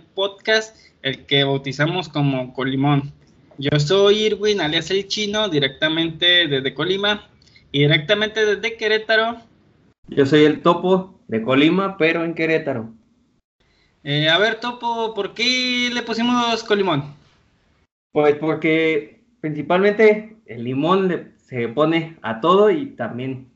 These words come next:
Speaker 2: eso es lo que queremos hacer nosotros aquí en este programa.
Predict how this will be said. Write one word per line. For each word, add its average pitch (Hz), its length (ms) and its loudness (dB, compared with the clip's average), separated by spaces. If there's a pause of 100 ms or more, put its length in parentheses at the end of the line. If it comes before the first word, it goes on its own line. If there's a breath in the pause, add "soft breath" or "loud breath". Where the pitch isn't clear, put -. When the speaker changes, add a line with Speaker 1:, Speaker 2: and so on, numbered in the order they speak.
(120)
Speaker 2:
eso 127 260 -6
es 135 60 -4
lo 135 120 -4
que - 100 -18
queremos 123 360 -4
hacer 123 220 -6
nosotros 127 500 -2 (480 soft breath)
aquí 113 280 0
en 131 100 4
este 127 380 0
programa. 139 800 0